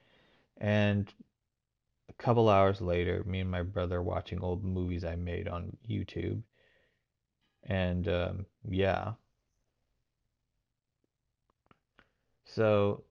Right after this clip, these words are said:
then I decided to come and make this podcast. And it's really funny. Uh,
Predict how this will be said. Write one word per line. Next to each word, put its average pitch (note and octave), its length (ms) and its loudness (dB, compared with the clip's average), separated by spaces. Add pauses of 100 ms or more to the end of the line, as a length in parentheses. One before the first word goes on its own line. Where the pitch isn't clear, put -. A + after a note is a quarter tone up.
(100)
then A2 220 0
I A2 100 2
decided G2+ 400 0
to - 160 -6
come F2+ 140 -2
and F2 100 0
make F2 180 -4
this - 140 -12
podcast. - 800 -6 (640)
And F#2 400 0 (1300)
it's G2+ 220 0
really G#2 420 4
funny. F#2+ 560 -2
Uh, F2 340 -6